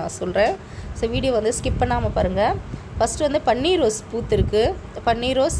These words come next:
அப்புறம் நாட்டு ரோஸ், அப்புறம் ஹைபிரிட் பன்னீர் ரோஸ், இந்த மூணுமே பூத்திருக்கு.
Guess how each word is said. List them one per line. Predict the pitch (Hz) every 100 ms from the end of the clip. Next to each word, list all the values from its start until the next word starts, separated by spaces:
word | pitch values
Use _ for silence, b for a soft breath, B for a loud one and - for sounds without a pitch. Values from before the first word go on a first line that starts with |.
| 214
அப்புறம் | 214 214 220
நாட்டு | 226 269 285 254
ரோஸ், | 262 - - - - - - - -
அப்புறம் | 403 330
ஹைபிரிட் | 254 226 269 - 202
பன்னீர் | 180 180
ரோஸ், | 185 220
இந்த | 208 208
மூணுமே | 247 269 277 285 285
பூத்திருக்கு. | 202 196 180 190